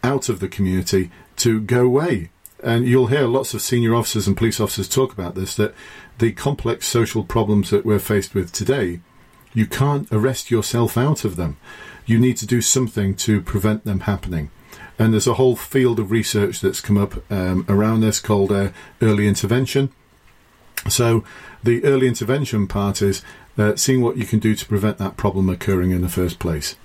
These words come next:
And that'll need you to identify the causes of the problem. Um, and for the wicked, complex social problems, and I'll talk about wicked problems in policing another time, uh, to get to the causes of the causes. What are you gonna do to get to the causes of the causes of the problem?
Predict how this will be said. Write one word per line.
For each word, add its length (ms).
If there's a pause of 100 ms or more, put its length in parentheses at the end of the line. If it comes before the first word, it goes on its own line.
(420)
And 160
that'll 260
need 300
you 160
to 580
identify 600
the 100
causes 520
of 100
the 80
problem. 480 (460)
Um, 440
and 340 (100)
for 220
the 260
wicked, 520
complex 480
social 360
problems, 520
and 100
I'll 80
talk 220
about 180
wicked 240
problems 360
in 100
policing 340
another 260
time, 380 (460)
uh, 140
to 140
get 200
to 120
the 60
causes 420
of 120
the 80
causes. 640 (600)
What 200
are 40
you 60
gonna 160
do 160
to 100
get 200
to 100
the 80
causes 520
of 180
the 100
causes 460
of 100
the 80
problem? 420